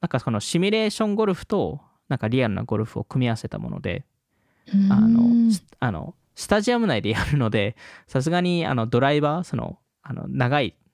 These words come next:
Speaker 1: ボール、えー、は打てないので、それはなんかアイマックスぐらい、いわゆる映画館の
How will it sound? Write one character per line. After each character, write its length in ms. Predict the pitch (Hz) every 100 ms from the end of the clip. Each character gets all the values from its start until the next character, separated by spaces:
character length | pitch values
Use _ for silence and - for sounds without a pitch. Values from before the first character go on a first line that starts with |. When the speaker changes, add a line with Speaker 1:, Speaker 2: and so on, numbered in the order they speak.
| _ -
Speaker 1:
ボ 200 | 120 110
ー 20 |
ル、 200 | 127 147 _ _ _ _
え 400 | 127 139 - 175 _
ー、 40 | 151
は 100 | 127
打 160 | 139
て 140 | - 165
な 120 | 135
い 60 | 101
の 100 | -
で、 140 | 101
そ 160 | - 175
れ 100 | 190
は 400 | 202 117 - -
な 80 | 135
ん 20 |
か 140 | - -
ア 100 | 139
イ 80 | 170
マ 120 | 185
ッ 40 | 185 _
ク 80 | -
ス 400 | - 160 156 160 - -
ぐ 80 | 135
ら 140 | -
い、 40 |
い 40 | 156
わ 60 | 135
ゆ 40 |
る 120 | -
映 80 | 147
画 120 | 165
館 240 | 160 110 104
の 260 | - -